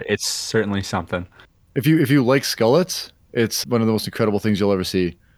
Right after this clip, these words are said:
Speaker 2: <laughs> And if, uh, if you, if you don't like skullets, it's absolutely disgusting. Put it that way.
Speaker 1: Yeah, it's, it, it's
Speaker 2: Yeah.
Speaker 1: pretty filthy.
Speaker 2: He was, yeah, he was, he was talking about at one point he just didn't wash it at all, and there was, like,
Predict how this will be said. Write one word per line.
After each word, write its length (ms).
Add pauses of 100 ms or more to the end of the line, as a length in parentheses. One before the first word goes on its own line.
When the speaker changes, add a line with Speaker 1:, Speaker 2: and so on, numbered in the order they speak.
(280)
Speaker 2:
<laughs> 80 (320)
And 140
if, 180
uh, 200 (260)
if 100
you, 140
if 260
you 60
don't 220
like 100
skullets, 400
it's 140 (160)
absolutely 360
disgusting. 540 (580)
Put 100
it 20
that 180
way. 60
Speaker 1:
Yeah, 180
it's, 260 (140)
it, 240
it's 160
Speaker 2:
Yeah. 80
Speaker 1:
pretty 220
filthy. 500 (880)
Speaker 2:
He 60
was, 120
yeah, 220
he 100
was, 240 (100)
he 180
was 100
talking 260
about 340
at 100
one 160
point 240
he 80
just 180
didn't 160
wash 300
it 80
at 100
all, 180
and 80
there 60
was, 140
like, 200